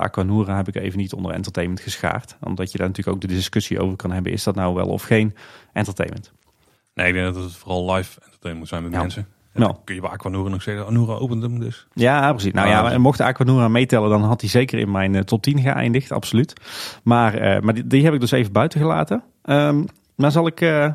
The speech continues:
Speaker 1: zal ik gewoon eens beginnen met mijn top tien dan, Paul?
Speaker 2: Ik heb brandlos, Tim.
Speaker 1: Volgens
Speaker 2: Ik
Speaker 1: mij
Speaker 2: ben
Speaker 1: komen we
Speaker 2: benieuwd.
Speaker 1: dan vanzelf aardig wat,
Speaker 2: Ja.
Speaker 1: eh, illustre acts, eh, tegen uit, eh, zevenentwintig jaar Efteling.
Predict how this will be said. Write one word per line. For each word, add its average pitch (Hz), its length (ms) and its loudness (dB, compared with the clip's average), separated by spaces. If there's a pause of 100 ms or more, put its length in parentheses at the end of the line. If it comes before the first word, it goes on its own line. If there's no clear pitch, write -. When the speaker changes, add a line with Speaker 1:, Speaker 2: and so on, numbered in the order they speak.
(100)
Speaker 1:
zal - 180 -2
ik - 60 -2
gewoon 170 120 0
eens 143 100 0
beginnen 147 240 2
met 90 80 -2
mijn 90 120 -8
top - 140 -4
tien 95 140 -8
dan, 85 160 -6
Paul? 87 260 -6 (380)
Speaker 2:
Ik 113 160 -2
heb 87 120 -6
brandlos, 101 340 -4
Tim. - 100 -2
Speaker 1:
Volgens 98 200 0
Speaker 2:
Ik - 20 0
Speaker 1:
mij 101 140 4
Speaker 2:
ben - 80 2
Speaker 1:
komen 120 160 4
we - 0 -
Speaker 2:
benieuwd. 113 260 2
Speaker 1:
dan 127 100 4
vanzelf 135 140 0 (100)
aardig 123 200 -2
wat, 120 160 2
Speaker 2:
Ja. 123 100 6
Speaker 1:
eh, 113 60 0
illustre 127 440 2
acts, - 280 -2
eh, 117 140 6
tegen 107 400 2
uit, 95 220 0
eh, 92 160 4
zevenentwintig 95 520 0
jaar - 140 -6
Efteling. 131 440 -4